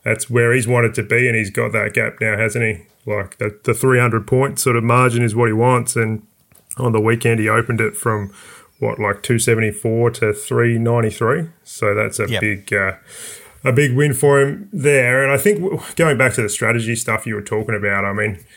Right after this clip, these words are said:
Speaker 1: it's one of those things, like, the car speed those guys have got, um, really opens your strategy options, doesn't it?
Speaker 2: Yeah.
Speaker 1: It, uh,
Speaker 2: Yeah.
Speaker 1: makes you look pretty clever when you've just got that speed to use one way or another. So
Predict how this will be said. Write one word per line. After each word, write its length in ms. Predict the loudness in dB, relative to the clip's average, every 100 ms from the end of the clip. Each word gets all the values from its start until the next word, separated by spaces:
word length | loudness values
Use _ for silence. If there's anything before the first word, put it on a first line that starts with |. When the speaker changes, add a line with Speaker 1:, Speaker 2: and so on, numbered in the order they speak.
| -12 -6
Speaker 1:
it's 140 | -2
one 100 | 0
of 60 | 0
those 220 | -2 -2
things, 280 | -2 -4 -4
like, 280 | -4 -6 _
the 100 | -6
car 280 | 0 2 2
speed 340 | 2 0 -2 -2
those 180 | -6 -4
guys 260 | -4 -4 -6
have 120 | -6
got, 260 | -6 -6 -10 _ _
um, 340 | -4 -2 -2 0
really 560 | 2 2 2 0 -2 -6 -20 -20 _
opens 420 | 0 0 0 -4 -4
your 80 |
strategy 460 | -2 0 0 0 -2
options, 360 | -2 -4 -8 -4
doesn't 280 | -2 -2
it? 240 | -4 -6 -6
Speaker 2:
Yeah. 280 | -4 -2 -4 -6
Speaker 1:
It, 60 | -2
uh, 40 | 0 0
Speaker 2:
Yeah. 40 | 0
Speaker 1:
makes 340 | 0 0 0
you 80 | 0
look 180 | 0 -2
pretty 200 | -2 -2
clever 340 | 0 0 2
when 200 | 0 0
you've 140 | -2 -4
just 180 | -6 -6
got 160 | -6
that 160 | -6 -6
speed 380 | -6 -4 -6 -4
to 100 | -6
use 460 | -2 -2 0 -2
one 240 | -4 -4 -2
way 100 | -2
or 160 | -4
another. 380 | -4 -6 -6 -8
So 480 | -8 -8 -6 -6